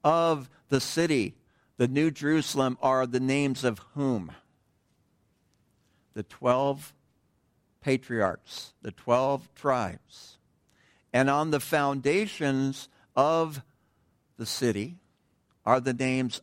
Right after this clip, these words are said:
of whom? The twelve apostles.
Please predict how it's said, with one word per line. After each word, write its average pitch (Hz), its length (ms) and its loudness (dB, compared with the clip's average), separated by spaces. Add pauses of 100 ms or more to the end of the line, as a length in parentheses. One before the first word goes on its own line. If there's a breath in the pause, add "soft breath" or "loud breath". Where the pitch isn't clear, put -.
of 113 360 -2 (320)
whom? 104 440 -10 (1120)
The 104 100 -6
twelve 110 640 -2 (140)
apostles. - 840 -10